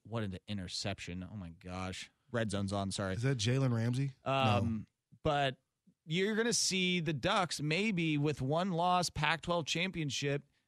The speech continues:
Speaker 1: being able to get into the playoff. I forget who was on the call last night for the Duck game, but he said that this could be the year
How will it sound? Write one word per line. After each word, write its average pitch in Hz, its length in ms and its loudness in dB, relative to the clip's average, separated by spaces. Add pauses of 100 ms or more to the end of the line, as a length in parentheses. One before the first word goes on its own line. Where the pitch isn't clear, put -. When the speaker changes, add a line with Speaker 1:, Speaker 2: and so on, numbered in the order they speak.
(140)
Speaker 1:
being 160 260 2
able 165 240 0
to 143 100 -2
get 139 320 -2
into 151 320 -2
the 139 120 -2
playoff. 156 420 0
I 139 80 -2
forget 160 300 0
who 160 140 2
was 160 140 0
on 151 120 2
the 135 80 -2
call 147 280 0
last 143 260 2
night 151 200 -2
for 170 80 -6
the 151 100 -2
Duck 131 260 -2
game, 131 180 -2
but 117 140 -4
he 131 200 -4
said 165 500 0
that 131 300 0 (380)
this 160 200 0
could 175 280 -2
be 170 140 0
the 147 120 0
year 143 540 0